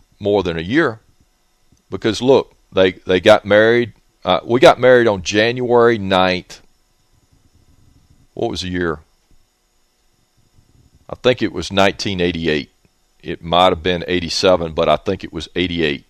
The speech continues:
January ninth. I always remember that date. And I'm not sure when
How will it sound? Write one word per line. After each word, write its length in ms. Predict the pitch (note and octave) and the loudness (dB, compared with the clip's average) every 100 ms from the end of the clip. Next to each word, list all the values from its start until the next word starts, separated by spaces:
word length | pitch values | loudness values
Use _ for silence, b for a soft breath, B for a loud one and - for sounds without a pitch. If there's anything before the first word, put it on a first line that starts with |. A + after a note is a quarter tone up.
| - | -16
January 720 | D#2 F2+ G2 G#2+ G#2+ G#2 G2+ | -6 -2 0 -2 0 2 2
ninth. 400 | F#2 F2 D#2+ - | 0 -2 -2 0
I 40 | D#2+ | 4
always 380 | F2+ F#2+ F2 | 4 4 0
remember 320 | F2+ F2+ F2 E2+ | -4 -6 -4 0
that 240 | E2+ - | 0 0
date. 240 | E2+ C#2+ - _ _ _ _ _ _ _ _ _ _ _ _ _ _ _ _ _ _ _ _ _ _ _ _ _ _ _ _ _ _ _ _ - | -4 -4 -8 _ _ _ _ _ _ _ _ _ _ _ _ _ _ _ _ _ _ _ _ _ _ _ _ _ _ _ _ _ _ _ _ 0
And 280 | G2+ G2+ G2+ | 2 2 2
I'm 220 | G#2+ B2+ | 2 6
not 180 | A#2 - | 6 4
sure 320 | - A#2+ G#2+ | 2 2 2
when 560 | - A#2 A#2 A2 G2 | 2 0 2 2 0